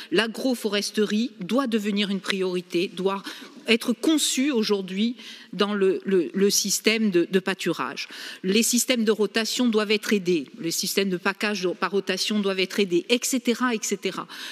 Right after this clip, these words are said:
Donc on doit revoir cet écosystème. Moi, je pense, Monsieur le Président, qu'il est important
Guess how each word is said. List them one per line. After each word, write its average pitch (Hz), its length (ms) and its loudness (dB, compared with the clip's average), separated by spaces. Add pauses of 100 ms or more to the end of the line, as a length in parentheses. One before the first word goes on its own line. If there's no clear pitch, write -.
(120)
Donc 254 240 4
on 269 80 4
doit 269 220 2
revoir 220 340 -2
cet - 220 -4
écosystème. 165 540 -6 (360)
Moi, 226 200 2
je 233 100 0
pense, 240 340 -2
Monsieur 185 240 -2
le 175 60 -6
Président, 175 640 -6
qu'il 185 160 0
est 190 220 0
important 247 680 0